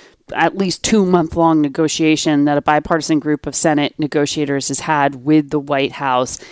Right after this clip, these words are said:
And they seem to have come to an agreement here, but the details are not yet known. And even in advance of that, you have Donald Trump, the presumed Republican nominee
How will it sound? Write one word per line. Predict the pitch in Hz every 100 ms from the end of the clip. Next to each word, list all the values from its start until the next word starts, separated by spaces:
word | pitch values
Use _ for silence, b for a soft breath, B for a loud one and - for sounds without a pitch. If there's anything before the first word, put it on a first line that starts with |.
| B B B
And | 170 170
they | 170 170
seem | - 202
to | 214
have | 196 202
come | 208 208
to | 202 196
an | 180 175
agreement | 151 170 185 170 135
here, | 135 131 120 - B B -
but | 175
the | 190
details | 196 233 247 240
are | 214
not | 175 -
yet | 170 151 156
known. | 147 151 139 131 139 - -
And | 170 165 160 156 - - _ _ _
even | 202 220 226
in | 185 180
advance | 180 180 269 349 -
of | 170 131
that, | 127 113 180
you | - 165 170
have | 165 175 170
Donald | 165 160 208 180
Trump, | - 147 143 156
the | - 147
presumed | - 160 151 160 160 160 -
Republican | 160 156 160 156 151 147 147 147 _ -
nominee | 151 151 180 170 127 156